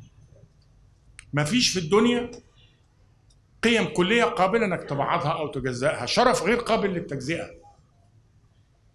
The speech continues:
الأمانة غير قابلة للتجزئة، الشجاعة أيضًا غير قابلة للتجزئة.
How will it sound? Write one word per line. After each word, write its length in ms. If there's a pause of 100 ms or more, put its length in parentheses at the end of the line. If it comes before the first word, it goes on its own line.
(120)
الأمانة 480
غير 220
قابلة 360
للتجزئة، 640 (1700)
الشجاعة 800
أيضًا 260 (240)
غير 80
قابلة 400
للتجزئة. 640